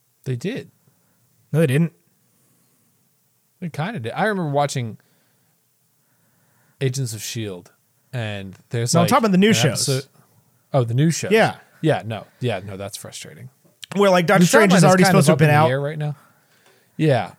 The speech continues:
Speaker 1: timeline's a little up in the air right now, I feel like. Although, if The Falcon and the Winter Soldier ends and, like, Deadpool just shoots John Walker,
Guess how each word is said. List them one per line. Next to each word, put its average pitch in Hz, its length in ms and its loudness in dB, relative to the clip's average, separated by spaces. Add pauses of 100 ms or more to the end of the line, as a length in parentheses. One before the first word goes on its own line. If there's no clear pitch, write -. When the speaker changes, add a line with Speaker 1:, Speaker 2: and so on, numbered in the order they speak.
(100)
Speaker 1:
timeline's 214 380 0
a 147 40 2
little 139 280 2
up 127 120 -4
in 131 60 -4
the 110 160 -4
air 117 120 -2
right 127 160 -4
now, 131 220 -4
I 135 40 -4
feel 143 260 -6
like. 131 360 -6 (960)
Although, 147 280 4
if 131 120 0
The 143 80 0
Falcon 165 300 2
and 165 80 0
the 156 40 0
Winter 151 180 0
Soldier 147 320 -2
ends 139 440 -2
and, 127 240 -6
like, 110 300 -8 (160)
Deadpool 120 360 -6
just 117 160 -6
shoots 120 280 -8
John 113 240 -4
Walker, 120 480 -6